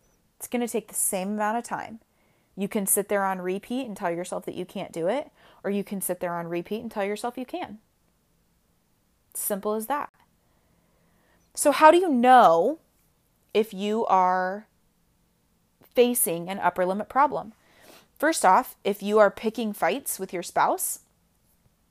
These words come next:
when something starts to happen, your spouse says, "You know what, honey, I know that you're gonna get that. I know that you're gonna get that mer-,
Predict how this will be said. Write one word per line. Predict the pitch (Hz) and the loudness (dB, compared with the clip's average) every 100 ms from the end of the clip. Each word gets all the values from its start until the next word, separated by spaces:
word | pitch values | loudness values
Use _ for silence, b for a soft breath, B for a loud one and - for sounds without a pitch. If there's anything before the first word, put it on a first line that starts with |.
| _ - | _ -14
when | 202 202 196 196 190 - | -4 -2 -2 -4 -6 -8
something | - 220 202 214 202 202 185 _ _ _ b b b b b b b - | -4 -2 -2 -4 -6 -6 -10 _ _ _ b b b b b b b -8
starts | - 214 196 - | 2 2 2 -4
to | |
happen, | 208 190 - - 214 - _ - | -6 -6 -10 -14 -14 -20 _ -8
your | 196 190 190 | -4 -2 -4
spouse | - 220 196 202 | -2 0 0 0
says, | - 226 208 185 185 | 0 2 0 -2 -6
"You | 196 240 | -6 -4
know | |
what, | 240 233 | -4 -6
honey, | 240 226 | -6 -6
I | 208 | -6
know | 202 196 | -4 -4
that | 196 | -4
you're | - | -6
gonna | 190 185 | -8 -10
get | 185 185 | -10 -10
that. | 175 - - | -14 -14 -10
I | 202 | -6
know | 202 196 | -4 -4
that | - | -6
you're | 180 | -8
gonna | 180 | -10
get | 180 180 | -10 -12
that | 180 | -12
mer-, | 180 | -16